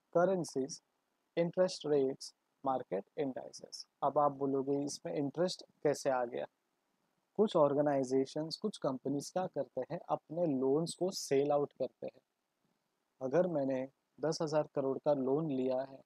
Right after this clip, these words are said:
और आपको प्रॉफिट या, सॉरी, आपको अगर पार्टनर बनना है तो इस लोन को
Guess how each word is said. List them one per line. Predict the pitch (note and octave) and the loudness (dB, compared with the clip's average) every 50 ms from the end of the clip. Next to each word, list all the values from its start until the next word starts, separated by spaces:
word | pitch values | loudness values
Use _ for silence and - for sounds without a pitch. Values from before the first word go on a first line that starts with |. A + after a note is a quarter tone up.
| _ _ _ _ _ _ _ _ - - | _ _ _ _ _ _ _ _ -2 2
और | C#3+ D#3 E3+ E3+ | 4 4 4 4
आपको | D#3 D3 C3+ - _ - D#3 D3+ D3 - _ _ _ _ _ _ _ _ | 2 -2 -4 -4 _ 0 0 0 0 -4 _ _ _ _ _ _ _ _
प्रॉफिट | - D3 C#3 C#3 - - E3 E3 - - _ - | 2 4 4 4 4 2 -2 -2 -2 -8 _ 0
या, | C#3+ C#3 C3+ C3 C3 C3 C3 C3 | 0 2 2 2 2 2 0 0
सॉरी, | C3 - - C3+ B2 A#2+ B2 - - | 0 0 0 0 0 0 -6 -6 -2
आपको | C#3+ C#3+ C#3 - - F3+ E3+ | -2 -2 -2 0 2 2 2
अगर | D#3 C#3+ D3+ C#3+ - | 4 2 0 2 2
पार्टनर | C#3+ C3+ C#3 - _ D#3 E3+ E3+ | 2 2 2 0 _ -4 -2 0
बनना | D#3 C#3+ C3+ C3 B2+ C3 C3 C3 | 2 2 0 0 0 -4 -6 -6
है | B2 C3 C3 C3 | -6 -6 -8 -8
तो | C#3+ - _ _ _ _ _ _ - D#3+ E3 | -8 -10 _ _ _ _ _ _ -4 -2 -2
इस | E3 - - - | -2 -2 -4 -4
लोन | C3 B2+ B2 C#3+ D#3+ F3+ F#3 F3+ | -4 0 2 2 2 2 0 -2
को | E3 - D#3+ F3 | -2 -2 -2 -2